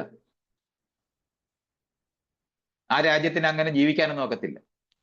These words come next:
മറ്റുള്ളവരെ സഹായിക്കാതെ ജീവിക്കാൻ പറ്റത്തില്ല.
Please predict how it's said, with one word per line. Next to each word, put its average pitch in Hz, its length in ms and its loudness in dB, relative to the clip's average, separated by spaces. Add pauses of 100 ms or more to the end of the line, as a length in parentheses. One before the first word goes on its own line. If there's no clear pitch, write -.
(400)
മറ്റുള്ളവരെ 139 480 6
സഹായിക്കാതെ 139 720 4
ജീവിക്കാൻ 127 460 2
പറ്റത്തില്ല. - 360 -4